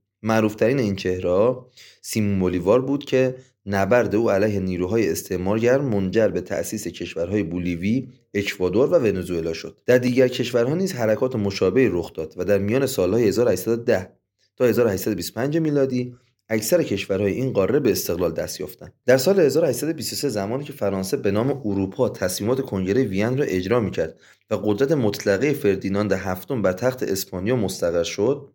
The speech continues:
احتمال تسخیر مجدد آمریکای لاتین توسط اسپانیا و پرتغال وجود داشت. دولت ایالات متحده که در این زمان مورد تهدید روسیه در سواحل اقیانوس آرام نیز قرار گرفته بود،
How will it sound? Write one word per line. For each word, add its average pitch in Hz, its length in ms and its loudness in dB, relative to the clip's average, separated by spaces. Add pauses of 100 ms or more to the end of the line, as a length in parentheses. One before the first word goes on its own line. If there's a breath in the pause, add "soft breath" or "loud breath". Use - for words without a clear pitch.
(100)
احتمال 127 400 4
تسخیر 165 420 0
مجدد 117 460 0
آمریکای 101 420 2
لاتین 101 340 0
توسط 95 420 0
اسپانیا 95 520 -2
و - 20 -2
پرتغال 107 420 2
وجود 95 360 -6
داشت. - 300 -14 (540 loud breath)
دولت 143 300 6
ایالات 120 340 2
متحده 110 420 -2
که 147 80 -4
در 104 140 0
این 135 100 -2
زمان 95 300 -4
مورد 98 260 0
تهدید 113 440 -6
روسیه 98 420 -2
در 92 140 0
سواحل 92 460 0
اقیانوس 98 480 -2
آرام 101 340 0
نیز 90 120 -4
قرار 87 260 -2
گرفته 87 380 -4
بود، 120 280 -4